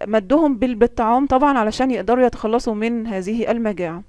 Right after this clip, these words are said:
ولذلك كان محبوب جدًا زي ما قلت، وكانوا بيلقبوه بالخير أو الصالح. يبقى في عندنا هنا، آه، ناخد بالنا في لقبين، احنا خدنا لقب المنقذ، ده اللقب اللي أطلق على مين؟ بطلميوس الأول.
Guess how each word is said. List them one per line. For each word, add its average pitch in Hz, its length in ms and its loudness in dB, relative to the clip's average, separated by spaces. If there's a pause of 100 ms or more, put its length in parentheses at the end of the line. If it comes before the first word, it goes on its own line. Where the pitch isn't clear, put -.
(500)
ولذلك 240 640 2
كان 233 220 0
محبوب 220 360 -4
جدًا 226 240 -2
زي 214 180 0
ما 233 120 -2
قلت، 320 320 2
وكانوا 247 320 0
بيلقبوه 214 500 0
بالخير 285 760 0
أو 247 220 6
الصالح. 196 540 2 (400)
يبقى - 180 -6
في 240 400 -2
عندنا 233 580 -2
هنا، 262 460 2 (360)
آه، 196 200 0 (100)
ناخد 214 280 -2
بالنا 254 200 2
في 254 180 -2
لقبين، 240 420 2
احنا 220 180 -6
خدنا 233 260 2
لقب 240 300 4
المنقذ، 320 640 2 (360)
ده 226 100 2
اللقب 233 340 2
اللي 214 180 2
أطلق 247 260 0
على 233 200 2
مين؟ 285 380 2 (360)
بطلميوس 214 540 -2
الأول. 208 500 4